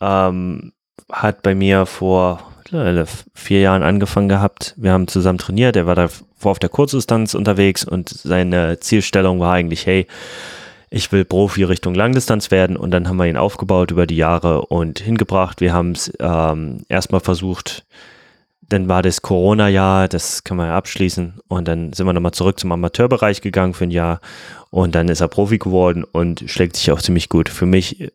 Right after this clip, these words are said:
ist, Einzige ist halt seine Leistung. Vor drei Jahren hätte er Rennen ohne Ende gewonnen und jetzt mittlerweile ist es einfach so brutal. Aber es ist ein anderes Ding, ja. Ähm, aber wir haben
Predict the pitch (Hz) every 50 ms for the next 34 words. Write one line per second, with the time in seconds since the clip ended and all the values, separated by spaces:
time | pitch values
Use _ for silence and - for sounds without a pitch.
0 | _ _ - - 85 78 - - - - - - - - 98 107 113 104 - 107
1 | 98 95 - 101 95 92 90 - - - 87 98 92 90 90 92 95 110 120 -
2 | - 107 98 92 87 - _ _ - - - _ _ _ - - - _ _ _
3 | _ _ _ _ _ _ _ _ - - - - - 101 95 - 90 - 92 104
4 | 113 113 104 101 101 98 95 92 107 98 98 90 87 - - 98 98 107 101 -
5 | 101 104 101 95 95 101 107 98 104 95 101 104 107 104 92 87 85 87 - -
6 | - 98 - - 90 82 87 87 87 87 82 65 - 87 85 80 85 82 85 82
7 | - - 87 - - 78 - 90 90 80 82 85 - 98 98 98 101 113 110 101
8 | 90 - - 82 71 - - - - 87 87 - - _ - - - - - -
9 | - - _ - 101 98 95 95 - - 98 104 104 95 82 87 107 104 98 95
10 | 104 104 104 104 104 98 95 92 -